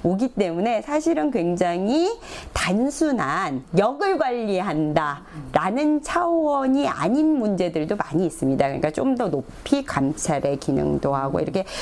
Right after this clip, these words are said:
높은 기능을 부과하려는 움직임들이 있는데, 찰방이 역승에 비해서는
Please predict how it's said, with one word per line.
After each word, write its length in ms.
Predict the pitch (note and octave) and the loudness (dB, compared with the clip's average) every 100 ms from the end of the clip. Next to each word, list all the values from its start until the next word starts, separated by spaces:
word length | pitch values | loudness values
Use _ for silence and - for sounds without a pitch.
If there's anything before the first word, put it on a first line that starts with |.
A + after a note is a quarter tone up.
| - | 0
높은 520 | F3+ F3+ - E4+ D4+ D4 | 2 2 0 0 2 0
기능을 680 | A#3+ F#3 F3+ F#3 G#3+ C#4 | 0 0 0 0 0 -2
부과하려는 1120 | B3 F3 E3+ B3 C#4 C4+ A#3+ G#3 F3 E3 D3+ | -2 -2 0 0 0 0 0 0 0 0 0
움직임들이 720 | D3 C#3+ C#3 C#3+ C#3+ C3+ C#3 C3+ | 2 0 0 -2 0 0 0 0
있는데, 360 | C3+ C3+ C3+ | 2 2 2
찰방이 720 | E3+ - F#4+ G4 F#4+ D4+ D#4+ | 0 0 0 2 2 2 2
역승에 580 | G3 - - E4 D4+ C#4 | 2 -2 0 2 2 0
비해서는 720 | G3 E3 D3 D#3+ D3+ A3 F3+ | 0 0 2 0 0 0 -2